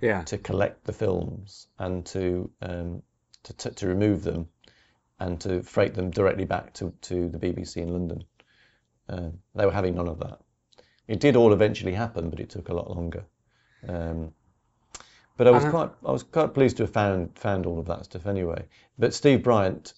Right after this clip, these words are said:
Speaker 2: um, never chased up the Armchair Theatres. And
Speaker 1: Seriously?
Speaker 2: I,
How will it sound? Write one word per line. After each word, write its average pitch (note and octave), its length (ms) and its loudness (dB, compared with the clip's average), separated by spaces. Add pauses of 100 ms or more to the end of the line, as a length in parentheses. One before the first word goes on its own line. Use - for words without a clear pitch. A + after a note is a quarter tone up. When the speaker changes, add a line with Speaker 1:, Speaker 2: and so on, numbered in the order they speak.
Speaker 2:
um, G2 260 -6
never G#2+ 420 2
chased F2+ 380 -2
up - 280 -4 (800)
the G#2 80 -4
Armchair E2+ 320 -4
Theatres. - 540 -10 (1300)
And F2+ 320 -4
Speaker 1:
Seriously? G3 880 2
Speaker 2:
I, G2+ 180 -2